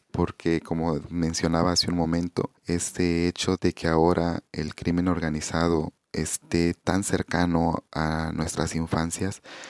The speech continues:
pues les hace tener en su imaginario acciones, actitudes y pensamientos que desembocan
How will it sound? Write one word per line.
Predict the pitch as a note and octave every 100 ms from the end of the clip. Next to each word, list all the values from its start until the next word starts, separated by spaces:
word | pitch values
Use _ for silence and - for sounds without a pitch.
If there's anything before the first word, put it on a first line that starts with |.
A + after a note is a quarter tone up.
| - - -
pues | E2 F2 -
les | A#1+ E2+ F2
hace | F2+ - G2 F#2+ F#2+
tener | - E2 F2
en | F2+
su | -
imaginario | D#2 D2+ D#2+ D#2+ D#2+ E2 F#2+ A#2 G3+ _ -
acciones, | E2+ - E2+ F2+ F#2+ F#2+ E2
actitudes | - - - - F2 F#2+ G2 - - _ -
y | - D#2+
pensamientos | - E2 D#2 D#2+ D#2+ E2+ E2+ F#2 G2 - - - -
que | F2+
desembocan | D#2+ D#2+ D#2+ D#2+ E2+ - - F#2 A#2